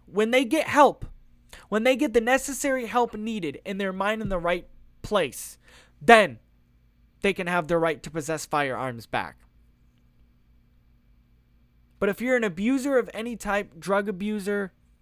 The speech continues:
domestic abuser, child abuser, an abuser of any type, you know what I mean, your, your right to possess firearms should not exist until you are clean and straight in the head.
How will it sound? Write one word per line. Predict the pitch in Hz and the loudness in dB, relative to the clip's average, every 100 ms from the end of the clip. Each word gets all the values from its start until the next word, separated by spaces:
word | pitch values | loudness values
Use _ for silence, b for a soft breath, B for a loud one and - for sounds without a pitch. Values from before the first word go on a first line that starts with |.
| - | -12
domestic | 175 196 196 196 | -4 -4 -4 -6
abuser, | 190 175 202 190 196 | -8 -6 -6 -4 -6
child | 196 185 196 | -2 -2 0
abuser, | 180 196 190 190 - _ - | -2 -6 -6 -8 -10 _ -6
an | 226 | -6
abuser | 185 226 214 185 | -4 -4 -4 -6
of | - | -8
any | 214 214 | -10 -10
type, | - 185 135 - | -6 -6 -6 -8
you | 160 190 | -12 -6
know | 202 | -2
what | 214 | 0
I | 214 | -2
mean, | 196 127 117 b b b b b b _ _ - | -4 -10 -14 b b b b b b _ _ -12
your, | 202 220 | -8 -2
your | 220 | 2
right | 214 214 - _ _ _ | 2 2 -2 _ _ _
to | - 196 | -12 -8
possess | 196 185 180 | -4 -4 -4
firearms | 185 180 160 147 147 147 - | -4 -4 -4 -6 -8 -14 -18
should | - - 156 | -14 -12 -8
not | 139 135 | -8 -8
exist | 120 120 - - - _ _ _ _ _ - | -10 -14 -14 -16 -20 _ _ _ _ _ -8
until | 180 - 220 214 | -8 -2 0 0
you | 226 | 2
are | 226 202 | 0 0
clean | - 202 190 165 | -6 -8 -8 -8
and | - 165 | -12 -12
straight | - - 160 - | -10 -4 -4 -6
in | 143 | -10
the | 123 | -10
head. | 123 80 | -8 -10